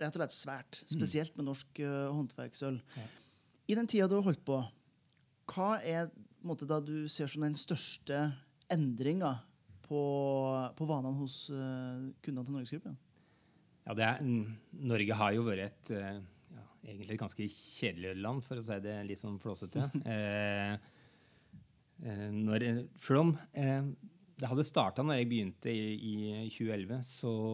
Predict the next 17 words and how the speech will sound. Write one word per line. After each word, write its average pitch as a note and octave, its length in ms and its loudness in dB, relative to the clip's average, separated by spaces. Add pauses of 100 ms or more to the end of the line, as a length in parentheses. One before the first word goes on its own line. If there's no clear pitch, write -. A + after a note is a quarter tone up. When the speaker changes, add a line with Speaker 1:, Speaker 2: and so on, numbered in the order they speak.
(140)
Speaker 2:
eh, A2 340 -2 (1040)
så A#2 240 -2
hadde G2+ 200 2
vi G2+ 80 0
jo, A2 240 -2 (160)
eh, A2 180 -4
Nøgnø, G2 480 -2
Håndbryggeriet, F#2+ 800 -4 (400)
Ægir, F#2 580 -4
Kinn, G2 400 -6 (560)
Lervig, G2 460 -4 (500)
eh, G#2 480 0 (540)
som A#2 580 2
virkelig B2 340 0
har C#3 80 2
tatt - 340 -8
og G2+ 340 -2